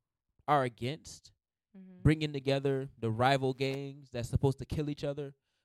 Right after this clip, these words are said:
Speaker 1: black on black crime. You can't go into the hood because it, you can't go into the wrong hood because you might get shot or, you know what I'm saying? Like, all
Speaker 2: Mm-hmm.
Speaker 1: these different narratives that they see.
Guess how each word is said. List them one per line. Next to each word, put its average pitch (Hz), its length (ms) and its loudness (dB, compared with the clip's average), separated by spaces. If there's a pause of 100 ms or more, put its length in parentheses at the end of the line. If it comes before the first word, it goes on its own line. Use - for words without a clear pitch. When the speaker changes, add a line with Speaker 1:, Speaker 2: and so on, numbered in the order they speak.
Speaker 1:
black 165 240 2
on 135 120 -14
black 139 200 -14
crime. 139 440 -14
You 120 80 -8
can't 127 200 -8
go 131 140 -4
into - 160 -8
the 120 80 -2
hood 135 460 -2 (340)
because 120 400 -6
it, 117 140 -8
you 131 100 -14
can't 143 180 4
go 135 80 0
into 135 140 -6
the 117 60 -10
wrong 127 380 -4
hood 131 260 -4
because 117 280 -10
you 120 60 -16
might 127 220 -4
get 123 160 -8
shot 135 340 -2
or, 120 180 -6 (480)
you 156 60 -4
know 165 80 6
what 160 40 6
I'm 151 60 0
saying? 156 200 0
Like, 127 160 -2
all 139 160 6
Speaker 2:
Mm-hmm. 139 60 4
Speaker 1:
these 147 140 -4
different 147 320 0
narratives 143 420 -2
that 123 120 -6
they 131 120 -4
see. 156 520 -10